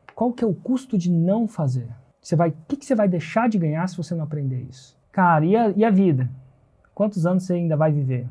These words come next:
Faz a conta, não é difícil de fazer a conta. Você vai viver até oitenta, noventa. E você vai viver com a mesma energia que você tem hoje? Será que não tá na hora de você aproveitar melhor essa uma vida que você tem? Liberdade, um custo de liberdade. Enfim, tem esse custo.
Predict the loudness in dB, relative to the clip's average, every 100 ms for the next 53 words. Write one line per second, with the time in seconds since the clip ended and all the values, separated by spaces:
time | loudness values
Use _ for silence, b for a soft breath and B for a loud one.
0 | -8 0 0 0 -2 -2 -2 -2 -2 -2
1 | -4 -4 0 -2 -2 -4 -4 -6 -4 -2
2 | -2 -2 -4 -4 -4 -2 0 0 -2 -4
3 | -6 -4 -4 -4 -4 -6 -8 -12 -10 0
4 | 6 6 6 2 2 2 4 4 4 2
5 | 2 0 -4 -4 -4 -6 -8 -10 -18 _
6 | _ _ _ _ -8 -4 -4 -2 -2 0
7 | 0 -2 -4 -6 -4 -4 -2 -2 0 0
8 | 2 2 2 0 -2 0 0 0 0 0
9 | -2 -6 -10 -8 -8 -10 -14 _ _ _
10 | 2 4 4 4 0 0 -2 -2 -6 -8
11 | -6 -4 -4 -4 -4 -4 -6 -6 -6 -2
12 | 0 2 2 2 0 -2 -4 -6 -6 -8
13 | -12